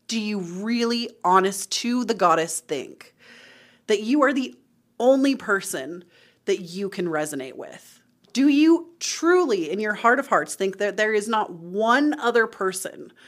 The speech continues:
on the face of this planet that likes the things that you like, that is interested in the same stuff, that has had a similar experience?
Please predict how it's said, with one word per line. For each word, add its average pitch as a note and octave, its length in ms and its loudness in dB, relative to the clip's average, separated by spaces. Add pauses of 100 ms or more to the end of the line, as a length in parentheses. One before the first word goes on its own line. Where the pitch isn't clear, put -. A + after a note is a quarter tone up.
(480)
on G#3 120 4
the G#3 80 -4
face A3 240 0
of A3 80 -10
this A3+ 140 -2
planet F#3 440 -2
that F#3 140 -2
likes E3+ 420 -4
the G3 120 -4
things E3+ 300 -6
that C#3+ 140 -8
you D#3+ 180 -10
like, B2+ 380 -12
that F3+ 140 -6
is F3 100 -6
interested G3 640 -6
in F3+ 100 -2
the E3 100 -6
same D3 260 -8
stuff, D3+ 380 -10
that E3 120 -8
has F3 100 -8
had G3 280 -2
a G3 80 -4
similar F3+ 440 -4
experience? C3 880 -12